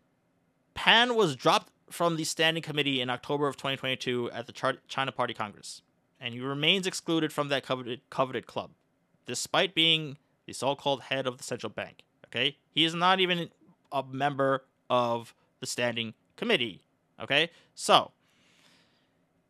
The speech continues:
it's this combination of his, like, kind of current roles in overseeing F X, like, yeah, at safe and all that,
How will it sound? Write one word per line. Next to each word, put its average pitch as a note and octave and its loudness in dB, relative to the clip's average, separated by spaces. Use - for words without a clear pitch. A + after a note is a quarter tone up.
it's F3 2
this C#3+ 2
combination G3+ 2
of D#3 0
his, D#3+ -2
like, A#2+ -6
kind D3+ 2
of C3 -6
current E3+ 0
roles D3+ 4
in C#3+ -6
overseeing C#3 -4
F C3+ -4
X, - -2
like, A2 -10
yeah, F#2+ -8
at - -14
safe F3+ -2
and A#2+ -4
all C3 -2
that, C3+ -2